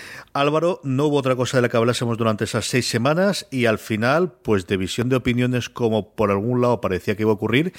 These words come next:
y nos faltará, yo creo, un poquito de perspectiva a ver cómo y, y qué hueco va a ocupar Juego de Tronos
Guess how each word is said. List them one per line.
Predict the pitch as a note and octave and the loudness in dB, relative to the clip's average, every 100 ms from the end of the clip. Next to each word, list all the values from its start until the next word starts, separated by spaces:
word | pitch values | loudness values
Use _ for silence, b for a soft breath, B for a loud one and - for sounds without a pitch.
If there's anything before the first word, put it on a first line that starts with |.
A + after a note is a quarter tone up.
| B B B B _ | B B B B _
y | D3 B2 A#2+ A#2 A2+ A2+ | -2 0 2 2 2 0
nos | A2 A2 - | 2 0 0
faltará, | A#2+ A2 G#2+ B2+ | -2 0 0 0
yo | D#3 | 0
creo, | D#3+ | -2
un | |
poquito | D#3+ E3 D#3+ | -2 -2 -2
de | |
perspectiva | D#3 C3 C#3+ B2 E3 | -2 -2 -2 -2 -2
a | D#3 | 0
ver | D3+ C3 _ | 0 -4 _
cómo | - E3+ D#3+ C#3+ C3 | -2 0 2 2 2
y, | A#2+ C3+ | 2 -2
y | B2+ | -2
qué | - C3+ | 0 0
hueco | C#3 B2+ | 0 0
va | A#2+ | 0
a | A2 | 2
ocupar | A2 A2 | 0 -2
Juego | - A2+ G#2+ | 2 2 2
de | |
Tronos | G2 A2+ B2 D3+ - | 2 0 0 -2 -4